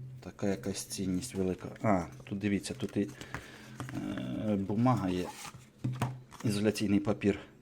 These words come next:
А ну, з одної сторони липкий наклеюєте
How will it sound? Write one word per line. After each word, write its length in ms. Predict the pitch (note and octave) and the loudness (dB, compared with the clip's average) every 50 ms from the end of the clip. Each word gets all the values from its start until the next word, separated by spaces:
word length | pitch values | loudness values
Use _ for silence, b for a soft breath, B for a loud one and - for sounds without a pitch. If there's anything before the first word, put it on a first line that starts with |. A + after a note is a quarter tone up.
| - - B B B B B B B B B - | -20 -20 B B B B B B B B B -8
А 60 | - - | -4 -2
ну, 180 | - - A2 | 0 2 2
з 60 | G2 | 2
одної 220 | G2+ F#2+ G#2 G#2 G2 | 2 4 6 4 4
сторони 440 | - - G2+ F#2 G2+ G2 G2+ G2 F#2+ - - - - - - - - - - | 4 2 0 2 4 6 4 4 4 0 -6 -16 -20 -20 -20 -20 -20 -14 -2
липкий 520 | - F#2+ G2 F#2+ - - - F#2 F2+ - - - | 2 2 2 2 2 0 0 0 0 -2 -4 -4
наклеюєте 680 | G2+ F#2+ - - G2 F#2+ F#2 F#2 F#2 F#2 - - F#2 | -4 -4 -2 0 0 2 2 2 2 0 -2 -6 -12